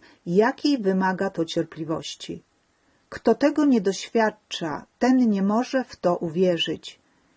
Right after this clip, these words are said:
Jest prawie niemożliwe nie doświadczyć z Nim kilku małych przykrości. Po tym, jak cierpliwie na Niego czekałam i czekałam,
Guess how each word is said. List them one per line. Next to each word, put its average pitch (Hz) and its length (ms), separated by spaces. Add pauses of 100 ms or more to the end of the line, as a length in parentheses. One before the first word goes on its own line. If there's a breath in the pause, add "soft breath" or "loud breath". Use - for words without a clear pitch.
(300)
Jest 214 240
prawie 277 320
niemożliwe 214 760 (100)
nie 190 180
doświadczyć 190 840
z 170 120
Nim 214 300 (400 soft breath)
kilku 277 440
małych 165 420
przykrości. - 840 (1120 soft breath)
Po 277 160
tym, 185 400 (100)
jak 190 300
cierpliwie 254 680
na 185 120
Niego 190 280
czekałam 175 760
i 165 100
czekałam, 165 720